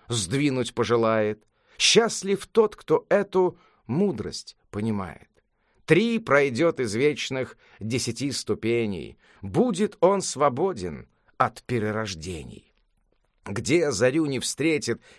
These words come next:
крики Казадоя, Цаоси струится мертвою водою, и Цзюлин взмывает ввысь за облаками, здесь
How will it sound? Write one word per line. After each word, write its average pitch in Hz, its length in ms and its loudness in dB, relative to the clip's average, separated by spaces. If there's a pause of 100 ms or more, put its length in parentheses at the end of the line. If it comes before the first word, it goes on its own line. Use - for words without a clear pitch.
крики 147 460 -2
Казадоя, 143 840 2 (240)
Цаоси 202 600 2
струится 123 880 -4 (260)
мертвою 90 800 -2
водою, 98 640 -2 (360)
и 214 200 4
Цзюлин 185 720 2
взмывает 160 880 2
ввысь 127 580 2
за 107 300 2
облаками, 127 800 2 (200)
здесь 113 720 2